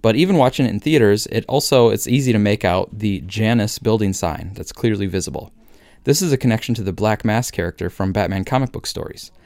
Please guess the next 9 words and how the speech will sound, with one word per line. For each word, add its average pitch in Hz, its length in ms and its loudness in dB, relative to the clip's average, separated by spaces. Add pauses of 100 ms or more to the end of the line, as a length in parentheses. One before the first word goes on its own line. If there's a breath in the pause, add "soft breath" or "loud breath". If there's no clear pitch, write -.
(380 soft breath)
Black 123 240 4
Mask's 131 440 2
parents 131 580 0
owned 143 240 2
a 143 60 0
company 98 320 -2
called 107 320 2
Janus 101 300 0
Cosmetics, 101 680 -4